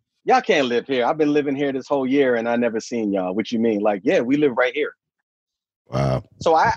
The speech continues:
Speaker 1: I essentially didn't have to move anywhere. I just went around the block.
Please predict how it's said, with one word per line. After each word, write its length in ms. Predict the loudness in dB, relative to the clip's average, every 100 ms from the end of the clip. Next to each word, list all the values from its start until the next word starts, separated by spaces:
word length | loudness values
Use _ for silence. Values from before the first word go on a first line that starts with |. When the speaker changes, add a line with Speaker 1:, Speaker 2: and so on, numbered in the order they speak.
| 0
Speaker 1:
I 140 | 0
essentially 520 | -2 0 -2 -2 -4 0
didn't 180 | 0 0
have 140 | -2
to 80 | -2
move 220 | 0 0
anywhere. 460 | 0 0 -2 -4 -6 -6
I 60 |
just 280 | -4 -6 -8 -6
went 240 | -4 0
around 260 | 2 0 0
the 80 | 0
block. 240 | 2 2